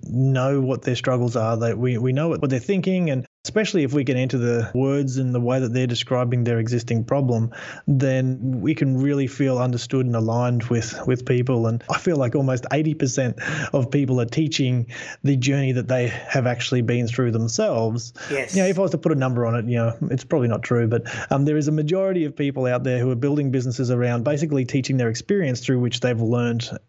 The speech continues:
Speaker 1: as being, have gone through it. Therefore, I feel we have this massive opportunity to actually be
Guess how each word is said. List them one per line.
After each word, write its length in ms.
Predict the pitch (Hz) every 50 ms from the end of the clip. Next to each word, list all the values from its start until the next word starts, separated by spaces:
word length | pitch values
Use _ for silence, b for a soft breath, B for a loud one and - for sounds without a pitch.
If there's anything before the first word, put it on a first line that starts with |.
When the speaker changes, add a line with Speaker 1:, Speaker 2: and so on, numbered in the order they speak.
| _ _ _ _ -
Speaker 1:
as 160 | 139 135 120
being, 680 | 117 117 120 135 131 127 123 123 120 120 117 117 117 117 -
have 180 | - - 139 131
gone 200 | 123 117 113 113
through 320 | - - - 254 196 117
it. 140 | - - - - _ _ _ _ _ _ _ -
Therefore, 800 | 143 139 180 185 185 - - - 208 208 190 143 113 104 113 117 B B B B - 139
I 60 | 135
feel 340 | 120 - - - 151 147 135
we 140 | 135 135
have 120 | 117 131 123
this 160 | 123 113 -
massive 320 | 139 135 127 120 139 120
opportunity 840 | 113 117 - - 113 - - - - 233 240 170 127 113 107 104 B B B -
to 200 | - - 147 135
actually 600 | 131 131 123 - - 135 131 127 123 120 113 107 -
be 420 | - 139 117 107 104 101 117 -